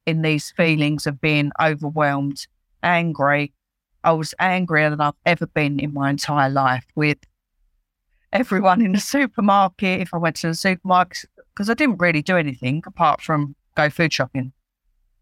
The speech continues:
or take my mum to appointments 'cause she had to go to appointments. Road rage. Oh, road rage was terrible. It was just, and I could not control it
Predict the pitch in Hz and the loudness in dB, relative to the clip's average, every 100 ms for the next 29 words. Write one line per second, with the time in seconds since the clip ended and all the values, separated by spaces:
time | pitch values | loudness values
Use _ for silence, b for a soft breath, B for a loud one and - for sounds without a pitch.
0 | _ _ _ _ _ - 147 139 135 - | _ _ _ _ _ -2 2 2 0 -6
1 | _ _ - 180 135 160 160 160 151 139 | _ _ -2 0 2 2 2 0 -4 0
2 | 151 131 143 127 - 143 139 - 147 147 | 0 2 -2 -4 -6 -2 -2 0 -2 -2
3 | 151 143 160 151 151 135 - _ _ _ | -4 -4 -2 0 -2 -6 -12 _ _ _
4 | _ _ 180 190 175 - 175 175 175 - | _ _ 2 2 2 0 2 2 -2 -6
5 | - 160 147 _ _ 156 156 - 143 143 | -8 -10 -14 _ _ -2 -2 2 2 0
6 | - - 165 156 151 151 147 151 _ _ | -4 -4 -2 0 0 -4 -4 -8 _ _
7 | _ _ _ _ _ _ _ _ _ _ | _ _ _ _ _ _ _ _ _ _
8 | _ _ _ _ _ _ - 156 156 - | _ _ _ _ _ _ -2 -2 0 -2
9 | 160 - - _ _ _ _ _ - 190 | -4 -6 -16 _ _ _ _ _ -4 0
10 | 202 - 233 226 233 - - 196 - 208 | 0 0 -2 2 2 2 0 0 2 2
11 | 180 123 | 2 -2